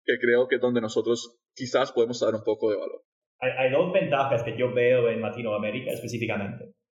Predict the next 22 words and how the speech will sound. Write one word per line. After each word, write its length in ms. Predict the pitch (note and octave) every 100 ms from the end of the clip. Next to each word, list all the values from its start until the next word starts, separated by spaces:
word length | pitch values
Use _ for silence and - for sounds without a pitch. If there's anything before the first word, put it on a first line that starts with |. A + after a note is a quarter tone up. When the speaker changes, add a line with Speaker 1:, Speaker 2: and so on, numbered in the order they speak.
| _ _ -
Speaker 2:
La 100 | -
primera 220 | B2+ D3 E3
ventaja 480 | E3 D3 C#3+ D3
es 80 | C3+ -
que 280 | C3 B2 A2+
hay 140 | A#2+ C3
un 160 | D#3+
mercado 840 | C#3+ C3+ - D3+ A#2+ G#2+ E3 E3+ _ _ _ _
muy 260 | B2 D3+ D3+
parecido 1040 | E3 D#3 B2+ - D#3 B2+ G2 G2 C#3+ - _ _ _ _
a 120 | A#2
Latinoamérica 720 | A2 A2 B2 B2 A#2+ A2+ B2 A2 - _ _ _ _ _
donde 220 | - B2 A#2
podemos 320 | A#2 A#2 A2+
aprender, 480 | G#2 A#2 G#2+ - -
y 100 | A#2
es 100 | A#2
Asia, 320 | C3+ D3 - - _ _ _
honestamente, 420 | A2 A#2+ B2 A2+
especialmente 540 | G#2 C3 B2+ C3+ C#3+ B2
Southeast 400 | B2 A#2+ B2 -
Asia. 260 | G2+ G2+